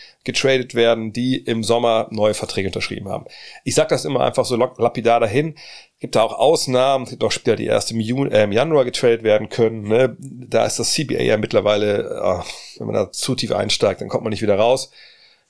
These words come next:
Aber das Gros der Spieler, der im Sommer, die im Sommer Free Agent waren, die können getradet werden. Deswegen heute paar News vorneweg. Und dann hab ich mal, hab ich mal durchgekämpft durch die ganzen Gerüchte, Berichte, die es gibt. Ich hab jetzt nicht unbedingt,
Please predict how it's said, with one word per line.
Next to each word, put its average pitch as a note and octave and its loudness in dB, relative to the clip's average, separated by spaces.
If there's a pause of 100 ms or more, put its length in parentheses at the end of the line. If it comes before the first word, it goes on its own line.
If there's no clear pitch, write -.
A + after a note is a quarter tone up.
(140)
Aber A2 2 (120)
das G#2+ -2
Gros A2+ 2
der G#2 4
Spieler, G#2 0 (960)
der G#2+ -2
im G#2+ -6
Sommer, F#2+ 0 (400)
die G#2+ -8
im F#2+ -6
Sommer G2 -2
Free - -4
Agent F#2+ -6
waren, F#2 0
die F#2 -8
können G2 -2
getradet F2 -2
werden. G#2 -8
Deswegen A#2+ -2
heute C3+ 2 (360)
paar D3 0
News D3+ 0
vorneweg. A#2+ 0 (320)
Und C3 -2
dann E3 2
hab C3+ -2
ich C#3+ 0
mal, C3+ 4
hab C3+ 2
ich C3 -6
mal - 2
durchgekämpft C3 0
durch A#2+ -4
die A#2+ -8
ganzen A#2+ -2
Gerüchte, A#2 4
Berichte, A2 0
die G#2+ -4
es G#2 -4
gibt. - -2 (340)
Ich - -2
hab C3 2
jetzt D#3 -2
nicht E3 2
unbedingt, B2+ 0